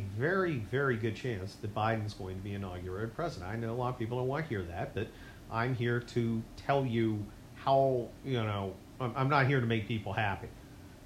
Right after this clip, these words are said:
Trump can win. Trump can also lose. It is possible. So let's look at what happens if he loses, because my article is freaking brilliant. He comes in so weak. Did you notice the down ballot coattails?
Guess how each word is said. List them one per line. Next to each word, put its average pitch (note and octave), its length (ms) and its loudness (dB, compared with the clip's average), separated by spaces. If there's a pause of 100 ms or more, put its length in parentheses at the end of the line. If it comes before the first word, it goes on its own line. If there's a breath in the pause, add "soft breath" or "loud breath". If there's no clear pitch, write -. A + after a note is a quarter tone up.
(240)
Trump C3 220 0
can D#3 180 2
win. A#2 300 4 (240)
Trump G#2+ 200 -2
can A#2+ 100 0
also G#2+ 280 0
lose. A2 540 -2 (400)
It G#2+ 100 0
is G#2+ 180 0
possible. - 500 -4 (1300 loud breath)
So - 160 2
let's F3 240 4
look B2 200 2
at B2+ 100 0
what A#2+ 140 2
happens G#2 420 0
if G#2 100 -6
he B2 120 -2
loses, C3 360 -2
because - 280 -10
my A3 120 -4
article G#2+ 440 -2
is - 80 -12 (140)
freaking G2+ 300 -4
brilliant. E2 320 -8 (720 loud breath)
He - 200 0
comes D3+ 340 4
in G#2+ 320 0 (180)
so - 380 0
weak. A2+ 500 0 (1600)
Did A2 100 -4
you D3 80 0
notice C4 300 2
the B2+ 100 2
down C3 340 4
ballot C3 380 4
coattails? D3 720 -2